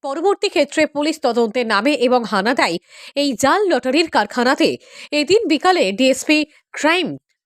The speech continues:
প্রতীক রায়, দুবরাজপুরের সিআই সুভাষিস হালদার ও দুবরাজপুর থানার ওসি আফরোজ হোসেনের নেতৃত্বে বিশাল পুলিশ বাহিনী সেখানে হানা দেয় এবং মেলে সাফল্য।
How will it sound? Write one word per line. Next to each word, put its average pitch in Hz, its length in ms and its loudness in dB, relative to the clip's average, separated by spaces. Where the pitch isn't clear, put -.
প্রতীক 294 340 -2
রায়, 330 240 2
দুবরাজপুরের 294 680 2
সিআই 277 260 0
সুভাষিস 339 560 2
হালদার 240 440 2
ও 240 120 -4
দুবরাজপুর 359 520 0
থানার 330 320 -2
ওসি 247 280 -2
আফরোজ 403 400 2
হোসেনের 277 440 2
নেতৃত্বে 247 520 -2
বিশাল 233 440 -2
পুলিশ 277 280 -8
বাহিনী 262 440 0
সেখানে 247 400 -2
হানা 214 260 0
দেয় 180 240 -2
এবং 311 200 0
মেলে 311 240 4
সাফল্য। 269 420 2